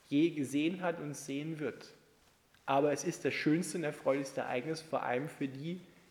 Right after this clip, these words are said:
die schon in Christus sind. Für die anderen, die das nicht haben wollen, die seiner Liebe nicht glauben wollen, wird es ein sehr schreckliches Ereignis sein.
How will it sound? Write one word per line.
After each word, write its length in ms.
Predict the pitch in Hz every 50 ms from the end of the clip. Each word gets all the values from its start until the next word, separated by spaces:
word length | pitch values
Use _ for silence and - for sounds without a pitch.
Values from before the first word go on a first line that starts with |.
| _ -
die 120 | 165 156
schon 260 | 151 - - 180 175 175 - -
in 260 | 240 254 247 220 180
Christus 560 | - - 156 139 - - - 131 - - -
sind. 200 | 120 107 104 - - - - - - _ _ _ _ _ _ _ _ _ -
Für 100 | - 160
die 100 | 170 -
anderen, 760 | - 185 233 262 269 262 226 196 196 185 202 240 269 262 - - - - - - - - - -
die 80 | 175 170
das 220 | 170 160 165 -
nicht 320 | 175 208 254 262 - - - - - - -
haben 500 | 185 185 185 185 180 185 180 160 147 139
wollen, 380 | 143 147 147 147 135 127 127 123
die 100 | 147 143
seiner 280 | 135 165 160 165 165 160
Liebe 300 | 170 190 214 208 208 202
nicht 400 | 196 208 247 240 - - - -
glauben 420 | 190 170 165 170 165 170 160 147
wollen, 260 | 139 135 127 123 117
wird 160 | 143 147 151
es 180 | 170 165 - -
ein 180 | 147 151 156 147
sehr 180 | 156 175 175
schreckliches 720 | 175 - - - 208 214 214 247 226 - - 180 165 - -
Ereignis 540 | 127 107 - 127 120 127 117 113 - -
sein. 160 | - 113 110